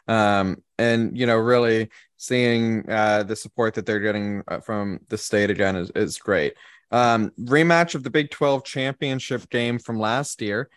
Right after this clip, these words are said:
Um, Oklahoma State playing Baylor. This is a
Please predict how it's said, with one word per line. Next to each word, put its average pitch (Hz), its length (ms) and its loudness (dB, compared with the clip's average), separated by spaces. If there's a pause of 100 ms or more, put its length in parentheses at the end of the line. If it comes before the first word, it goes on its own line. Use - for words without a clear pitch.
(260)
Um, 110 520 2 (400)
Oklahoma 139 600 -2
State 117 520 -4 (340)
playing 113 440 -2 (100)
Baylor. 123 480 2
This 131 180 -6
is 135 80 -10
a 139 160 -8